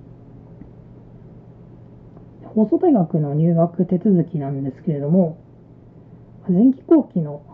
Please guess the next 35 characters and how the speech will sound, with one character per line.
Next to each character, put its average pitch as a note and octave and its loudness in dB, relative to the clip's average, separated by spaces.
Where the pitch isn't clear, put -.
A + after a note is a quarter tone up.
始 F#3 2
ま G3+ 4
り G3 4
一 F3 0
ヶ A3 -2
月 G#3 0
前 A3 6
頃 G#3+ 4
か D#3 -6
ら C#3+ -12
申 E3+ 2
し - -16
込 E3+ -2
み E3 2
が G#3 0
可 F3 -4
能 C#3+ -2
に D#3+ 2
な D3 -2
り C#3 -8
ま C3+ -8
す。 - -20
で、 - -14
申 A#3 4
し - -4
込 E4+ 2
ん C4 6
で A3+ 4
入 G3+ 4
学 G3 0
金 G3+ 4
を F#3 2
払 G3 0
っ - -14
て、 C4+ 2